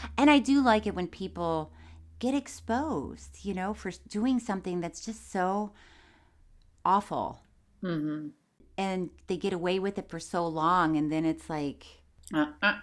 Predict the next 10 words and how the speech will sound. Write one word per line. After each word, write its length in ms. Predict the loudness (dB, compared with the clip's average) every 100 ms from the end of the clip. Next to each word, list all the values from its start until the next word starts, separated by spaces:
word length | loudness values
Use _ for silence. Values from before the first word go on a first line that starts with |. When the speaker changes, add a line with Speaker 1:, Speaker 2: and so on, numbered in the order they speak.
| 0
Speaker 2:
uh. 440 | 4 6 6 4 4 -2 _ _ _ _
Speaker 1:
"No, 380 | 0 2 2 2
you 180 | 0 -2
didn't." 460 | -2 -2 -6 -8 _ _ _ -14
Speaker 2:
Yeah, 480 | -2 4 6 6 6
I, 280 | 8 8 8
I 440 | 8 8 6 2 -4
definitely 540 | 4 6 6 2 2 4
liked 380 | 4 4 4 4
it. 240 | 4